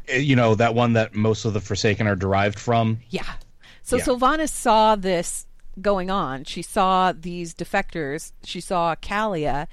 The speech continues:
Speaker 2: and drew a line between points A and B and decided that Kalia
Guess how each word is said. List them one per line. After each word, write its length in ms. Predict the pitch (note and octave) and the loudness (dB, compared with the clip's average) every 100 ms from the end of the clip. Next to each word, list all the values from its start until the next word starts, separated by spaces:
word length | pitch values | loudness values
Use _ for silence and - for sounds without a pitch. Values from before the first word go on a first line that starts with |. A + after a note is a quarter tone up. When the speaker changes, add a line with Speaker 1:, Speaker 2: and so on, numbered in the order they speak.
| - - - | -14 -16 -10
Speaker 2:
and 500 | E3+ D#3+ D#3 D3+ - - - - - | -6 -6 -6 -10 -14 -20 -20 -20 -14
drew 240 | - G#3+ G3 | -8 -4 -2
a 40 | |
line 420 | F#3 G#3 G3 F#3 | 0 0 0 -2
between 340 | F3 - F3 F3 | -6 -8 -10 -8
points 340 | F3+ D#3+ - F#3 | -6 -8 -6 -4
A 180 | F3+ | -2
and 200 | E3 E3+ | -4 -6
B 360 | G3 G3 D#3 E3 - | -10 -8 -8 -8 -8
and 320 | D#3+ D#3+ - | -10 -10 -12
decided 880 | E3+ - G#3 A3 G3+ D#3+ D3+ D#3+ | -10 -4 -2 -2 -2 -2 -4 -6
that 340 | F3 D#3 - - | -4 -2 -4 -10
Kalia 720 | - A#3 B3+ G#3 F3+ D#3+ | -8 -4 -2 -2 -2 -2